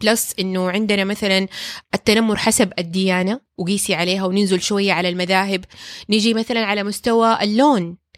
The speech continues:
أنت أسود، أنت أبيض، أنت طويل، أنت قصير، أنت دبة، أنت نحيف.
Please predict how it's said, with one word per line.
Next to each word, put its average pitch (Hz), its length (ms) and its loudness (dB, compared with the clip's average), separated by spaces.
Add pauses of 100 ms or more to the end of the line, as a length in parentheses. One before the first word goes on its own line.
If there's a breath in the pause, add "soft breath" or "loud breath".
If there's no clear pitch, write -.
(180 soft breath)
أنت 202 180 0
أسود، 190 440 -2
أنت 190 220 -4
أبيض، 185 400 0 (100)
أنت 190 180 -4
طويل، 185 540 -2
أنت 190 280 -6
قصير، 196 320 -2
أنت 208 160 -2
دبة، 202 400 2
أنت 214 200 -2
نحيف. 226 480 0